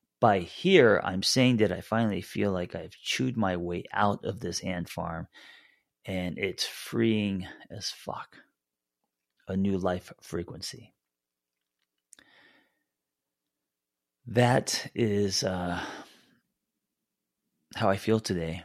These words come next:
And one of my revelations as I reflect is that forty-nine was the tipping point. It's when I finally feel like I've reached the island, you know? All right, uh, s-, my second, uh, revelation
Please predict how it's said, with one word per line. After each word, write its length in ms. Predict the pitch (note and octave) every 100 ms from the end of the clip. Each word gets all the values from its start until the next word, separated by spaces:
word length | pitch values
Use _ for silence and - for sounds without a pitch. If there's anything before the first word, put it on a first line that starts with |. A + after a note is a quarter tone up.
| - - -
And 320 | F2+ F2+ F2
one 160 | D#2 F#2+
of 60 |
my 100 | F#2+
revelations 720 | F2+ F#2+ F2+ F2+ G2 - F2 E2+
as 160 | E2+
I 60 | E2+
reflect 580 | E2 E2+ - F#2 F#2 -
is 180 | F2
that 340 | E2 E2 D#2+ -
forty-nine 920 | - F#2+ F#2+ F#2 F2 F2 F#2 F2 E2 D#2+
was 400 | E2 F2+ E2 -
the 140 | E2+
tipping 420 | - F#2+ F2 E2+
point. 500 | E2+ - - - - - - - - _ _ _ _ _
It's 220 | A2 G2+
when 180 | A#2+ A2
I 120 | G#2
finally 580 | F#2+ - A2 G#2 G#2 F#2+
feel 300 | F2+ - G2+
like 200 | F#2 F#2
I've 280 | F2+ F2 E2+
reached 300 | F#2 F2+ - -
the 280 | G2+ F#2+ -
island, 500 | - F2 E2 D#2+ E2 _
you 180 | C3 G#2+
know? 260 | G2 G2 - _ _ _ _ _ _ _ - - - - - _ _ -
All 80 |
right, 300 | C#3+ G#2+ F#2+ -
uh, 400 | - B2+ A#2+ A#2 F#2+
s-, 200 | - -
my 120 | A#2
second, 520 | - D3 B2+ A2+ -
uh, 200 | A2+ A2
revelation 800 | G2+ G#2+ G2+ G#2 G#2 A#2 A#2 B2